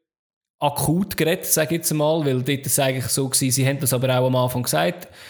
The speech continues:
ähm, sie haben die Bedenken auch gehabt und sind, äh, auch nicht zufrieden mit den Sachen, die passiert sind. Aber, äh, mit dem haben sie sich eigentlich ein bisschen arrangiert.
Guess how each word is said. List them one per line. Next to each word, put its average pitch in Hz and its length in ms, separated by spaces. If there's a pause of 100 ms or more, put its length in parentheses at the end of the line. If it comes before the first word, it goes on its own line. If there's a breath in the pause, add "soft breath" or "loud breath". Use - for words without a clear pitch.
(320 loud breath)
ähm, 123 560
sie 131 200
haben 131 320
die 123 440
Bedenken 131 720
auch 156 360
gehabt 147 560
und 123 380
sind, 120 440
äh, 117 120
auch 131 160
nicht 170 140
zufrieden 151 460
mit 143 200
den 143 160
Sachen, 139 360
die 123 60
passiert 147 560
sind. 147 400 (840 loud breath)
Aber, 131 320
äh, 127 340 (440)
mit 135 140
dem 139 140
haben 135 120
sie 131 100
sich 127 180
eigentlich 127 240
ein 143 120
bisschen 139 60
arrangiert. 127 880